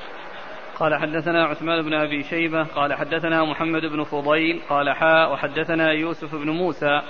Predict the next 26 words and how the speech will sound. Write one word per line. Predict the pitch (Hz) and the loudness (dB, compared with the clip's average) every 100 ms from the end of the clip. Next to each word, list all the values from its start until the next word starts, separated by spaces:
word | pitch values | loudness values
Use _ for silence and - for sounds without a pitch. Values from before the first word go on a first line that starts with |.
| - - - - - | -12 -12 -14 -10 0
قال: | 147 147 | 2 2
حدثنا | 170 180 165 165 160 156 | 0 0 0 2 2 2
أبو | 151 143 | -2 -4
أسامة | 147 170 170 170 170 | -2 2 4 4 0
عن | 139 147 147 | 0 -2 -2
هشام | 147 160 156 | 0 0 0
بن | 147 | 0
عروة | 139 165 165 160 | 0 0 2 2
عن | 143 143 | 0 -2
عروة | 139 165 165 156 | 0 0 0 2
عن | 156 151 | 2 2
عائشة | 143 147 151 160 156 | 2 0 0 -2 0
رضي | 151 156 151 | 0 0 -2
الله | 151 156 139 139 | 2 0 2 0
عنها | 165 156 165 165 - | 0 2 4 4 2
أنها | 151 147 147 | -2 0 0
قالت: | 147 170 170 156 151 - - - - - - - - - | 2 6 6 6 0 -6 -12 -12 -12 -12 -12 -14 -14 -8
كان | - 151 151 | 2 4 6
رسول | 151 151 190 185 | 2 2 -2 0
الله | 180 185 180 | 2 4 4
صلى | 175 175 170 | 0 -2 -2
الله | 165 170 180 170 | 2 4 4 4
عليه | 165 170 170 175 | 2 2 0 2
وعلى | 165 165 156 165 | 4 6 6 6
آله | 165 156 160 | 4 2 0
وسلم | 143 - 180 165 160 160 | -2 0 2 4 2 2